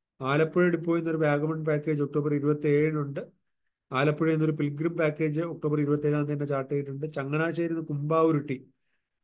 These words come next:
package October ഇരുപത്തേഴിനാണ്. ചെങ്ങന്നൂർ ഡിപ്പോയിൽ നിന്ന് മലക്കപ്പാറ October ഇരുപത്തേഴിനുണ്ട്.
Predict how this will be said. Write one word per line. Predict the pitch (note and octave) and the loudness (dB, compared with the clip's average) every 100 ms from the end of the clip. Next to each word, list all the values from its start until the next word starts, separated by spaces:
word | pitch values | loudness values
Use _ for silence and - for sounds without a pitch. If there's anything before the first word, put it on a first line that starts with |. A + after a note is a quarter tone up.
| _ | _
package | C3+ C3 D3+ C#3 | -2 0 0 0
October | C#3 D3 D3 | 0 2 2
ഇരുപത്തേഴിനാണ്. | C3+ C#3+ D3+ D3+ C#3+ C#3 D3+ - _ _ _ _ - | 2 0 2 2 0 -4 -6 -12 _ _ _ _ -2
ചെങ്ങന്നൂർ | D3 D3 F3 F#3 | 0 2 2 2
ഡിപ്പോയിൽ | F3 F3 E3+ | 2 0 -2
നിന്ന് | E3 D3 | 0 -2
മലക്കപ്പാറ | C#3 E3 D3+ D3 B2+ - D3 | -2 -2 0 2 2 -4 -8
October | C3 D3+ D3+ | -4 0 0
ഇരുപത്തേഴിനുണ്ട്. | C#3 D3 D3 D#3 D3+ C#3 C#3 | 0 0 2 2 2 -2 -6